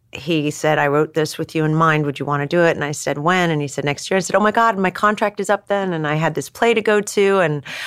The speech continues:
I had this, um, miniseries, The Mists of Avalon, that Uli Edel was directing. I mean, I, it wasn't like I was,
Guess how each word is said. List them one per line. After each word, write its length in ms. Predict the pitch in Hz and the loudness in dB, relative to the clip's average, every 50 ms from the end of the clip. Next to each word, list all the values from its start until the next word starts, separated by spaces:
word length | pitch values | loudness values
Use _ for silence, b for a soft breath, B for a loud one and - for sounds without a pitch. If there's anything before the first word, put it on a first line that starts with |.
| B B B B B | B B B B B
I 100 | 165 160 | 0 0
had 300 | 156 151 156 147 147 - | 0 0 0 0 0 0
this, 360 | 151 151 151 - - - - - - | -2 -2 -2 -4 -6 -8 -8 -4 -2
um, 500 | 160 156 151 147 143 139 135 135 135 131 | 0 2 2 2 0 -2 -4 -6 -6 -2
miniseries, 600 | 151 180 196 208 202 - - - 190 185 180 165 | 0 2 2 2 2 0 0 0 2 2 0 0
The 60 | - 160 | -2 -2
Mists 240 | 147 147 - - | -2 -2 -4 -4
of 120 | - 127 147 | -4 -2 0
Avalon, 680 | 156 170 170 175 170 180 175 175 170 170 170 170 165 165 B B B B B B B B B | 2 2 2 2 2 2 2 2 0 0 -2 -4 -6 -8 B B B B B B B B B
that 240 | - 156 139 135 - | -2 0 0 0 0
Uli 260 | - 165 156 160 156 | 0 2 2 2 2
Edel 300 | 151 139 - 220 220 214 | 2 2 2 2 2 4
was 140 | 208 190 180 | 2 0 -2
directing. 340 | - 190 185 185 180 - 196 | -2 0 0 0 0 0 0
I 20 | |
mean, 120 | 190 202 202 | 0 2 2
I, 160 | 202 202 190 - | 2 0 0 0
it 120 | 196 180 | 0 0
wasn't 280 | 202 214 208 208 202 170 | 2 2 2 0 0 0
like 180 | 170 165 165 | 0 0 0
I 120 | 165 156 151 | 0 0 2
was, 360 | 151 151 151 143 - - - | 0 0 -2 -4 -6 -12 -14